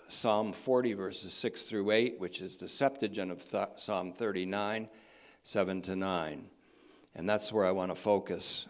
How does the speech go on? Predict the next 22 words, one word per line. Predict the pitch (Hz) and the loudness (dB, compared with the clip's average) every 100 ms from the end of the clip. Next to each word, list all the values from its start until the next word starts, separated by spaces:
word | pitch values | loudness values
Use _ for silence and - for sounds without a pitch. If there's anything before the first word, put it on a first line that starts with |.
| - | -6
But | 90 | -4
here's | 92 110 107 | -2 -2 0
the | 104 | 4
rest | 101 98 - | 4 4 -2
of | 92 | -4
this | 90 - | -4 0
passage. | 95 82 80 85 87 | 2 2 2 -4 -4
In | 90 | -4
verse | 95 95 - 107 | 0 -2 0 4
eight, | 113 135 - - | 4 4 -2 -6
in | 120 113 | -2 0
the | 101 | 0
text | - 151 - - 113 | 4 4 2 0 2
above | 95 151 143 98 | 10 10 10 6
where | 101 117 | 4 4
he | 110 123 | 4 2
said, | 120 123 98 78 90 - - - - - - | 4 6 6 6 0 -4 -18 -20 -20 -20 -4
"Sacrifices | - 135 135 127 135 127 120 110 104 | 4 6 4 4 6 6 4 0 2
and | 110 | 6
offerings | 120 117 127 123 98 | 6 6 0 0 -2
and | 92 87 | -4 4
holocausts | 117 123 113 - 92 90 107 - - | 8 8 6 4 4 2 0 -8 -10